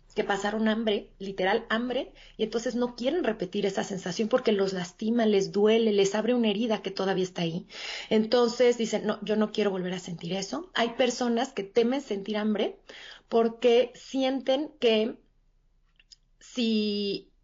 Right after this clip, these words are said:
se permiten sentir esa hambre, entonces se van a atracar y van a comer en exceso y les da miedo eso, les da miedo el exceso, decir, "Es que si me permito sentir hambre, me,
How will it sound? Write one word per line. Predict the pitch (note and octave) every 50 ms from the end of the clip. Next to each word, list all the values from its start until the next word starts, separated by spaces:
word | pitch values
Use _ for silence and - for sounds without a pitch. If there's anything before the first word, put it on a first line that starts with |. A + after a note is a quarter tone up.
| _ _ _ _
se | - - B3
permiten | A3+ - A3 A3 B3 B3 A#3+ C#4 C#4 C#4 - -
sentir | - A3 A3 A3 A#3+ A3+
esa | A3+ A3+ A#3+ A3 - -
hambre, | A3 A3 A3+ A3 A#3 C4+ - -
entonces | G3+ G3 - A3 A3 - A#3+ A#3
se | - G3+
van | F#3+ G3+ G3 G#3
a | G3+ G3+ G#3 G#3+ -
atracar | - F3 F3 - F3 E3+ - - F#3+ G3 -
y | - F#3 G3
van | G3 F#3 F#3+ G#3+
a | A3 A3
comer | G#3 F#3+ F#3+ F#3+
en | G3+ G3
exceso | F#3 - - - F#3+ F3+ - -
y | - G3
les | G3 F#3+ F3 F3
da | A3 A3
miedo | A3+ A#3 B3+ C#4 D4 C#4 A3+ F#3 -
eso, | - F#3 F3+ - - -
les | F3+ F#3+ F3
da | G#3 A3
miedo | A3 A#3 B3 A#3+ A#3 A#3+
el | A#3 G#3
exceso, | G3 - - G3+ - - G3
decir, | F#3 - G#3+ G#3+ G#3 - - - - -
"Es | - -
que | - B3+
si | B3 B3
me | A3+ A3 A3
permito | A3+ A3+ A3+ A#3 A#3 B3+ B3+
sentir | B3+ A#3 G#3+ A3+ A3 G#3
hambre, | G#3 G#3+ G#3 A3+ A#3 - -
me, | G#3 G3+ G3+ G3 G3